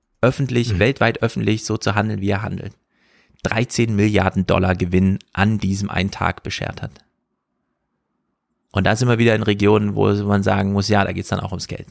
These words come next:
Speaker 1: Das sind nicht achthundert Millionen, sondern das
Speaker 2: Ja.
Speaker 1: sind dreizehn Milliarden. <laughs>
Speaker 2: Hm.
Speaker 1: Und ja,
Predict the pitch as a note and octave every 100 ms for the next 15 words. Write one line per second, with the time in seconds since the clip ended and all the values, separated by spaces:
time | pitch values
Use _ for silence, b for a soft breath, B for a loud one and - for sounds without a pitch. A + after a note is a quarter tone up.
0 | - - G2+ G2 G2+ - - F#2+ F#2 G2
1 | C3 B2 G2+ G#2 G2+ - G2+ - F#2+ F#2+
2 | F#2 E2 F#2 G2+ - - A#2 - _ _
3 | B B B B B - G#2 G#2 G#2 G#2
4 | G#2 - - - C3+